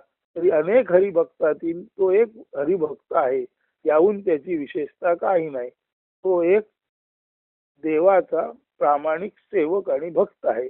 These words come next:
अशा अर्थाने या चिंतनाकडे सर्वांनी पाहावं. इथे मीच महत्व नाही, इथे फक्त त्याचं महत्व. कोणीतरी एक साधा नारायण, त्याच्याबद्दलचे त्याला प्रेम वाटतं,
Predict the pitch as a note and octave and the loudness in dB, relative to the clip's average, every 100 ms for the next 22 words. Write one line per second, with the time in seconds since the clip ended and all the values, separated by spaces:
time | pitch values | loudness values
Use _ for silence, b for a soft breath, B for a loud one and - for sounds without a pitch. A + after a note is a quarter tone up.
0 | - - C3 - A3 G3+ D#3 D#3+ D#3+ G#3 | -10 -8 -8 0 4 4 2 0 -2 -2
1 | C4 - _ _ _ _ _ _ _ _ | -8 -12 _ _ _ _ _ _ _ _
2 | D3+ D#3 G3 E3+ F3 D#3 - E3+ D3+ C3 | -4 -2 -2 0 -2 -2 -4 -2 -2 -2
3 | D3+ G#3 - D#3 D3 D3 E3 F3+ - F#3 | -6 -6 -2 0 2 0 -4 -8 -4 0
4 | E3 A#2+ A#2 _ _ _ _ - C3+ D3+ | 0 -2 -10 _ _ _ _ -14 -10 -2
5 | F3+ A#3+ A3+ _ _ _ _ _ C#3+ E3+ | 0 0 -4 _ _ _ _ _ -8 -4
6 | A3 F#3 G#3+ F3 E3 E3 - D3+ C#3 B2 | -2 0 0 2 0 -2 -4 -4 -4 -4
7 | D3 D#3 _ - G3+ E3+ D3+ - G#3 - | -8 -14 _ -20 -8 -4 -4 0 -2 -2
8 | - D3 C#3 - C#3+ - A#3 B3 F#3+ C#3 | -6 -4 -4 -2 -2 0 2 2 2 -6
9 | - C3+ B2+ B2+ _ _ _ _ _ - | -6 -8 -8 -8 _ _ _ _ _ -8
10 | D#3 F3 B3 G3+ G3+ E3+ E3+ - _ E3 | -4 -2 -2 0 0 2 2 0 _ 0
11 | C3+ C#3 G#3+ G3+ D#3 C3+ B2 B2 B2 _ | 2 4 4 4 2 2 0 -4 -12 _
12 | _ _ _ _ _ _ _ E3 D3 - | _ _ _ _ _ _ _ -2 0 4
13 | G3+ G3 F3+ D#3+ E3+ D#3+ F3 E3 D#3+ D#3 | 2 2 -4 0 -2 0 -2 0 0 0
14 | - - D#3 A3 A#3+ G3 C#3+ _ D#3+ B2+ | -4 -6 2 2 2 -2 -2 _ -10 -8